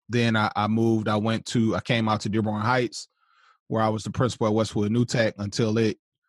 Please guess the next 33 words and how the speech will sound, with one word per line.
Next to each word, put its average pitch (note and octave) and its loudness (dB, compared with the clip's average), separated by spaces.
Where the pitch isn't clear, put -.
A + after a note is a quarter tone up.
messed A2+ 0
with G#2 2
Robichaud. A2+ 2
And G#2 0
then G#2+ 0
I G#2+ 2
went G#2+ 0
out G2+ -4
to A2 -2
River G#2+ 2
Rouge G#2+ 2
and, G#2+ -2
uh, G2+ -2
continued A#2 2
in A2 -2
school A#2 0
administration A2 0
there, A2 2
built A2+ 0
some G#2 -6
fantastic A2 -2
programs G#2+ -2
and, A2 0
and, G#2 -4
and G#2+ -2
really A#2 2
saw A#2 0
how A#2+ 4
a A2 2
community B2 4
and A2 2
a G#2+ 2
school B2 2